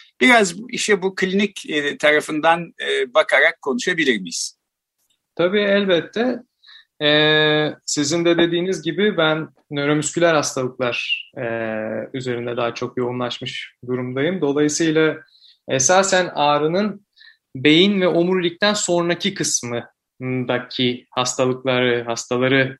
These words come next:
Speaker 2: biz esasen tedavi ediyoruz. E, sinir sisteminin periferik kısmı, yani en son kısmındaki, e, bölümün hem edinsel hem genetik bir takım hastalıklarıyla uğraşıyoruz. E,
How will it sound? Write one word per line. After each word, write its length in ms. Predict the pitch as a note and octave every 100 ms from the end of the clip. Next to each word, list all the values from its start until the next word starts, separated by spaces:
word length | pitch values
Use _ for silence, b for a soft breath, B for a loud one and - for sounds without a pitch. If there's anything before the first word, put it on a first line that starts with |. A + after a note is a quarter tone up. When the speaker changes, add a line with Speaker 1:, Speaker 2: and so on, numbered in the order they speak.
| _
Speaker 2:
biz 320 | A#2+ A2+ - B2+
esasen 520 | A#2+ B2+ A#2+ B2 A#2+
tedavi 460 | B2+ A#2+ A#2 A2+
ediyoruz. 580 | A2+ A2+ A#2 F#3 G3+ - B B B B B B -
E, 520 | B2+ B2+ B2+ B2+ C3
sinir 300 | B2+ D#3+ F3
sisteminin 640 | E3+ E3+ - E3 E3 A3 A3
periferik 520 | F#3 F3+ F3+ F3+ -
kısmı, 320 | C3 - B2+
yani 280 | C#3+ C3 D#3+
en 200 | D#3+ E3+
son 340 | E3 C#3 B2
kısmındaki, 760 | - - - A#2 A2+ A2 A2+ A2 _ C3+
e, 360 | A#2+ A#2 A2 - - - E2 D#2+ D2+ C#2+ C#2 C#2+ C#2+ C#2+ - - B2
bölümün 580 | B2+ B2+ A#2 A#2+ D#3 - b b b b b b
hem 200 | E3+ F#3
edinsel 640 | F#3+ G3+ G3 G#3 G#3+ A3+
hem 160 | F#3+ E3+
genetik 460 | E3 D#3 D3+ G3
bir 80 | E3+
takım 240 | D3 C3 G3
hastalıklarıyla 680 | D#3 F3 D#3+ D#3 E3 D#3+
uğraşıyoruz. 760 | C3 B2 A#2 - C#3 A3+ - - _ B B B B
E, 60 | C#3